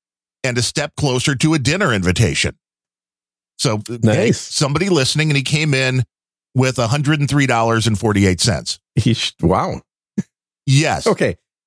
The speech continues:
Speaker 2: Those donations are perfectly fine.
Speaker 1: Yes. Now, he is married to
Speaker 2: <laughs>
Speaker 1: Lady Get Over It,
Speaker 2: Uh-huh.
Speaker 1: who just moments after his donation came in with her own a hundred and three forty-eight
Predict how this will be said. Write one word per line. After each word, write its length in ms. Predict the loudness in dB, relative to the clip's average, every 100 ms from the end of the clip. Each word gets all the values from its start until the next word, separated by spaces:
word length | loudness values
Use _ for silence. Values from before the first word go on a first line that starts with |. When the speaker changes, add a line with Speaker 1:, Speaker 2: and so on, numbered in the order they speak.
| 0
Speaker 2:
Those 400 | 2 2 2 2
donations 520 | 2 2 2 0 0
are 80 | 0
perfectly 480 | 0 0 0 0 0
fine. 440 | 0 0 0 -2 -6 _ _ _ -4
Speaker 1:
Yes. 480 | 0 0 0 -4 -4
Now, 360 | -2 0 0 -2 _ 0
he 120 | 2
is 160 | 2 4
married 540 | 4 4 2 2 0 0
to 100 | -2
Speaker 2:
<laughs> 60 |
Speaker 1:
Lady 400 | 0 0 2 0
Get 180 | 0 0
Over 360 | 0 0 0 0
It, 200 | -2 -6 _ _ _ _ _ -2
Speaker 2:
Uh-huh. 280 | 2 2 2 -2 0
Speaker 1:
who 340 | 4 4 4 2
just 280 | 0 0 2
moments 340 | 2 2 0 0
after 260 | 0 2 2
his 200 | 2 0
donation 480 | 0 0 0 0 -2
came 220 | 0 0
in 80 | 2
with 160 | 2
her 140 | 0 0
own 300 | 0 2 2
a 120 | 2
hundred 320 | 0 2 2 0
and 100 | 2
three 180 | 2 2
forty-eight 680 | 2 2 4 4 2 -2